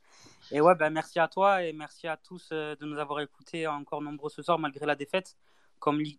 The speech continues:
comme Mika, il a dit, voilà, on aimerait débattre de victoire, mais c'est, c'est compliqué.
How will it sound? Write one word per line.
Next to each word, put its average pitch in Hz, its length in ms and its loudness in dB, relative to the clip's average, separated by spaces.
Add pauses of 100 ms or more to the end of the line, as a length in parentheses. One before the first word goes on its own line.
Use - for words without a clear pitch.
comme 156 180 0
Mika, 156 240 0
il 151 120 2
a 151 80 2
dit, 160 160 -8
voilà, 151 240 4
on 147 100 2
aimerait 131 240 -6
débattre 135 340 -6
de 139 80 -10
victoire, 143 420 2
mais 135 80 -4
c'est, 127 340 -4
c'est - 180 -8
compliqué. 180 580 2